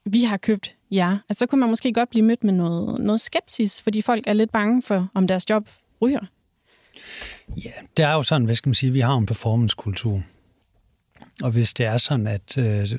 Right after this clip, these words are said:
Speaker 2: du ønsker at være en del af den, så er vi, øh, super glade for at, og egentlig at få folk med ombord. Øh, det er også sådan, hvis man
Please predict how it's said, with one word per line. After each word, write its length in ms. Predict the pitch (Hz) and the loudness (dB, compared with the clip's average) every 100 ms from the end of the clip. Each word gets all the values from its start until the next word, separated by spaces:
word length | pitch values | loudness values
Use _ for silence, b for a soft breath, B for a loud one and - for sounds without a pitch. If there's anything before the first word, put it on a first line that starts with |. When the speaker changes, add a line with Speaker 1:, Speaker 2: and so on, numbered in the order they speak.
| - | 0
Speaker 2:
du 140 | 127 | 2
ønsker 320 | 107 127 - 110 | 4 2 0 -4
at 80 | |
være 120 | 104 101 | -2 -2
en 100 | 98 | -2
del 240 | 120 104 | -2 -2
af 80 | 101 | -4
den, 200 | 107 - | -4 -2
så 160 | - | -2
er 100 | 117 | 0
vi, 260 | 107 101 98 113 | 0 -2 -2 -4
øh, 120 | 101 | -4
super 300 | 98 127 120 | -4 -6 -8
glade 260 | - 101 104 | -6 -4 -4
for 440 | - 107 101 98 | -4 -4 -4 -4
at, 60 | 104 | -4
og 140 | 113 | -2
egentlig 240 | 110 107 104 | -2 -2 -4
at 100 | 104 | -6
få 140 | 117 | -6
folk 360 | - 107 104 110 | -4 -2 -2 0
med 120 | 104 | 0
ombord. 440 | 98 95 101 90 B B B B B B B B B - 131 | 0 0 -2 -4 B B B B B B B B B -8 -2
Øh, 220 | 113 110 - - | 0 0 -6 -4
det 100 | 151 | 0
er 60 | 139 | 2
også 200 | 135 - | 2 0
sådan, 180 | 143 120 | 0 2
hvis 200 | 110 - | 0 -2
man 160 | - | -4